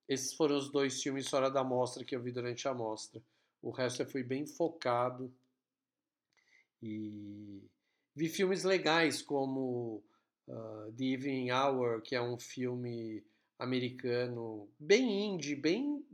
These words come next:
pequenininho, assim, chama Quando Anoitece. E é um dos meus filmes preferidos da mostra também,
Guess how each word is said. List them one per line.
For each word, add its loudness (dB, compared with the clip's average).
pequenininho, 0
assim, -6
chama -4
Quando 4
Anoitece. 2
E -8
é -6
um -4
dos -10
meus -4
filmes -6
preferidos -6
da -2
mostra -2
também, -4